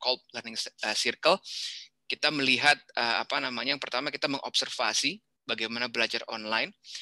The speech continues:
kemudian kita mencoba eh, memasukkan konsep belajar online ke dalam diri kita,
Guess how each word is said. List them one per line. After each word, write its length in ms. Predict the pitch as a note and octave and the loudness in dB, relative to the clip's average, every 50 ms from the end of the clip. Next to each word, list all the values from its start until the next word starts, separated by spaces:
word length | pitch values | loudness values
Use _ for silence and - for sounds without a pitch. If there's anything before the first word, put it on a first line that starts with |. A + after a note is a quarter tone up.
| - - | -14 -16
kemudian 480 | - - A#2 A#2 A#2 A#2 B2+ C3+ C3 - | -16 -16 -12 -12 -8 -4 -4 -4 -4 -6
kita 240 | B2+ - C#3+ C#3 | -4 -2 0 0
mencoba 400 | C3+ B2 - B2 B2 C3+ C3+ C3+ C3+ - _ _ _ _ _ _ _ _ _ - | 0 -2 -4 -4 -2 -2 -2 -2 -2 -6 _ _ _ _ _ _ _ _ _ -4
eh, 120 | A#2+ A#2 | -4 -2
memasukkan 520 | A#2 A#2+ B2 B2 A#2+ - - - C#3+ C#3+ C#3 | -2 -2 -2 -2 -2 -2 -2 -2 -4 -4 -4
konsep 320 | - B2+ B2+ - - D3 | -4 -4 -2 -2 -2 -2
belajar 320 | C#3 B2 A#2+ A#2 A#2+ B2 - A#2+ | 0 0 0 0 0 -2 -4 -6
online 240 | A#2+ A#2+ C3 C3+ C3+ | -4 -4 -4 -4 -2
ke 40 | B2 A#2+ | -2 -2
dalam 160 | A2+ A#2+ A#2 A#2 | -2 -2 -2 -4
diri 160 | A#2 A#2 A#2 A2 | -6 -6 -6 -6
kita, 320 | - A#2 - - D3 E3 | -8 -8 -2 2 2 2